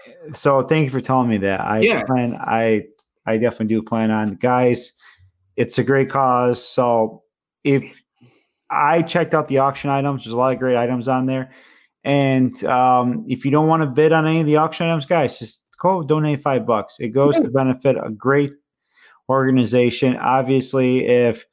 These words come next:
Speaker 1: Captain Sisko's boy is, uh, working for them, they're not an evil organization. They're not Section thirty-one. They are a great place in Weatherford, Texas, that's doing a lot of good to help out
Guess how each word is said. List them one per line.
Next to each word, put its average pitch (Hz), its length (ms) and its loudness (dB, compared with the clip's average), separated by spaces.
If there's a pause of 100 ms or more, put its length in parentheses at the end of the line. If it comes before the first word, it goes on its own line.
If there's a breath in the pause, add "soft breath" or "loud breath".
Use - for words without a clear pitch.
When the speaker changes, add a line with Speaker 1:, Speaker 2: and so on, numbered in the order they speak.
(420)
Speaker 1:
Captain 139 320 0
Sisko's 135 400 0
boy 127 640 2
is, 117 440 2
uh, 117 140 2
working 131 420 -2
for 131 260 0
them, 131 320 -2 (580 loud breath)
they're 127 140 0
not 139 240 4
an 131 120 4
evil 131 260 2
organization. 120 760 0
They're 110 80 0
not 127 220 2
Section 127 340 -2
thirty-one. 107 680 -2 (640)
They 117 320 4
are 113 520 0 (680 soft breath)
a 117 560 0 (220)
great 131 400 0
place 120 640 -2 (140)
in 113 120 -4
Weatherford, 120 400 -2
Texas, 113 480 -6
that's 110 160 -8
doing 113 260 -2
a 104 100 -2
lot 113 200 0
of 104 140 -6
good 113 400 0
to 110 120 -10
help 123 460 -2
out 113 440 0